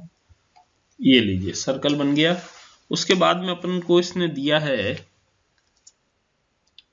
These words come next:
ये कोई सेंटर है, सेंटर से एक एंगल यहां बना रहा है, ठीक है, एक एंगल यहां बना रहा है और दूसरा यहां बना रहा है, ठीक है,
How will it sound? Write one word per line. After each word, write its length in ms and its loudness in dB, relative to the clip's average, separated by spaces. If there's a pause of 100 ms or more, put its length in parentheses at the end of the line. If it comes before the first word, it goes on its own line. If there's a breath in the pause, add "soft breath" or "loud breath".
(340)
ये 160 -6
कोई 200 -4
सेंटर 480 0
है, 380 -6 (400 soft breath)
सेंटर 540 2
से 260 0 (160)
एक 160 -2
एंगल 320 -2
यहां 340 -2
बना 240 0
रहा 180 0
है, 300 -6 (580)
ठीक 200 -2
है, 280 -2 (640)
एक 500 -2
एंगल 400 -2
यहां 440 0
बना 240 0
रहा 140 4
है 180 0
और 240 -8
दूसरा 520 -4 (380)
यहां 280 -2
बना 240 -4
रहा 180 -6
है, 140 -16
ठीक 220 -2
है, 200 -4